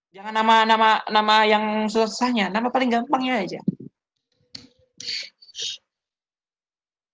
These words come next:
Sudah ada yang jawab? Saya nggak kasih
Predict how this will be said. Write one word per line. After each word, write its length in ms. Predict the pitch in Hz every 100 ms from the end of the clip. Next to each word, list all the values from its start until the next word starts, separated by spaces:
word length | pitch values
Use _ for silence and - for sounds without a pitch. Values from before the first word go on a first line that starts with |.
| _ _
Sudah 320 | 208 190 180
ada 240 | 185 190
yang 80 | 196
jawab? 560 | 175 156 175 285 - _ _ _ _ _ _ _ _ _ _ _ _ _ _ _ - _ _ _ _ _ _ _ _
Saya 160 | 262
nggak 200 | 285 247 247
kasih 180 | 254